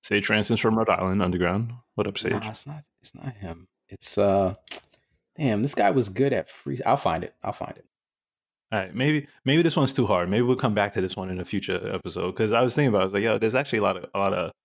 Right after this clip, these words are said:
Speaker 1: underground white rappers." Like, I would do, like, Aesop Rock,
Speaker 2: L P?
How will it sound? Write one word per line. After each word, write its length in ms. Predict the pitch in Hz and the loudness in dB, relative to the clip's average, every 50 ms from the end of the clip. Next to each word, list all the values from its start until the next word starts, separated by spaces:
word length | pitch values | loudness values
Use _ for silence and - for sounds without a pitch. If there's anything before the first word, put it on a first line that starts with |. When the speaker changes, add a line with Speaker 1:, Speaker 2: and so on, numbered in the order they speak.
| _ _ _ _ _ _ _ _ _ _ - | _ _ _ _ _ _ _ _ _ _ -6
Speaker 1:
underground 680 | 101 107 113 117 123 123 127 127 131 131 127 131 123 120 | -2 0 0 0 2 2 2 2 2 2 0 0 2 2
white 180 | 127 127 - | 2 2 4
rappers." 720 | - 135 135 135 139 143 139 135 135 135 - - - - - _ _ _ _ _ _ - | 2 0 0 0 0 0 2 2 0 -2 -6 -10 -12 -14 -18 _ _ _ _ _ _ -6
Like, 160 | 98 98 98 _ _ _ _ _ - | -6 -6 -6 _ _ _ _ _ -4
I 60 | 92 | -4
would 100 | 92 90 | -2 -2
do, 120 | 95 98 92 | 0 0 0
like, 160 | 85 82 - - | 0 0 0 -2
Aesop 360 | 98 92 - 95 90 - - | -2 0 0 -2 -2 -2 0
Rock, 240 | 98 98 104 98 95 | 0 2 4 2 2
Speaker 2:
L 40 | - | 2
P? 280 | - 113 117 131 - | 0 -2 -2 -2 -6